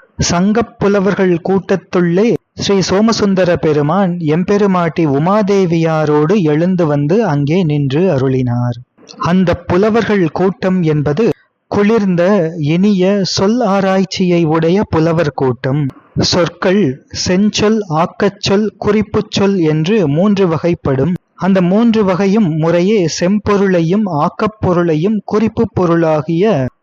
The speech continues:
இந்த மூன்றையும் உணர்த்தி நிற்கும். எனவே இந்த சொற்களை உடைய புலவர்கள் அவர்களை ஈர மதுர தீஞ்சொல் புலவர் என்று ஸ்ரீ பரஞ்சோதி முனிவர் குறிப்பிடுகின்றார். செஞ்சொல் உணர்த்துகின்ற செம்பொருள் என்பது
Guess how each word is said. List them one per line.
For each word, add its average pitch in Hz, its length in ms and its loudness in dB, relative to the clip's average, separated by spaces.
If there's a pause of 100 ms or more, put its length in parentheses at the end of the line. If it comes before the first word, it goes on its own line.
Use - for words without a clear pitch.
(140)
இந்த 196 280 2
மூன்றையும் 202 720 2
உணர்த்தி 190 500 0
நிற்கும். 156 420 -2 (340)
எனவே 180 560 0 (300)
இந்த 190 320 2
சொற்களை 226 640 0
உடைய 190 400 2
புலவர்கள் 180 840 0
அவர்களை 156 560 0
ஈர 202 400 0
மதுர 190 400 0 (220)
தீஞ்சொல் 202 480 0
புலவர் 165 560 0
என்று 151 380 -2
ஸ்ரீ 185 200 -2
பரஞ்சோதி 156 540 0
முனிவர் 143 380 0
குறிப்பிடுகின்றார். 131 960 -2 (580)
செஞ்சொல் 226 520 2
உணர்த்துகின்ற 185 800 -2
செம்பொருள் 202 720 0
என்பது 139 600 -2